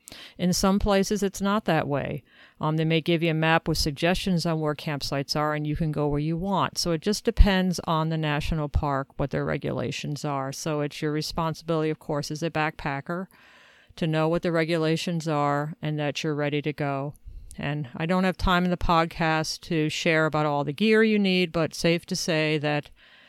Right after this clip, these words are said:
depending on the national park you're at, if you're at elevation, you need to make sure you have all the gear you need for elevation.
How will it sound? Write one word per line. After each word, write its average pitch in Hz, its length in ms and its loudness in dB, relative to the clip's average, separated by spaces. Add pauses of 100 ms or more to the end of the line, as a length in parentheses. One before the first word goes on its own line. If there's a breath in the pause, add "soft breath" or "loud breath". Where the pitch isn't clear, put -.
(240 loud breath)
depending 160 340 6
on 156 80 0
the 151 60 0
national 156 420 0
park 151 340 0
you're 156 120 0
at, 147 160 2
if - 160 -4
you're 143 100 0
at 135 80 0
elevation, 151 800 0
you 160 100 -2
need 156 120 0
to 151 60 -2
make 151 220 -2
sure 156 200 0
you 151 180 0
have 139 240 0
all 143 160 0
the 156 80 2
gear 160 260 0
you 156 140 0
need 156 200 0
for - 280 -4
elevation. 139 760 -2